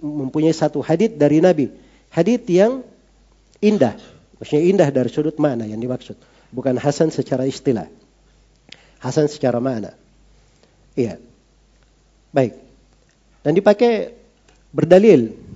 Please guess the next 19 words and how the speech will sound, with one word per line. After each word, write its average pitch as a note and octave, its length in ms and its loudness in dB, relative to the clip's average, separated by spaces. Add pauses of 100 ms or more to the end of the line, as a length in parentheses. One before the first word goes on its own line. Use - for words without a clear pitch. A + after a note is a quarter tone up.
(960)
oleh C#3+ 160 2
banyak F3+ 240 4
ulama. C3 400 0 (1200)
Iya. G#2+ 240 -8 (600)
Di E3 100 4
antaranya G3+ 400 6
yang F3+ 120 4
memakai, D#3 440 2 (320)
memakainya D3 400 2
sebagai C3+ 320 0
dalil F#3+ 320 2 (320)
adalah F#3+ 380 2
Abul E3 180 -2
Hasan A3+ 320 -4
Al-Asy'ari D#3+ 540 -2 (1120)
di B2+ 80 -2
dalam C3+ 320 0
kitab G#3 320 -4
Al-Ibanah. C3+ 600 -4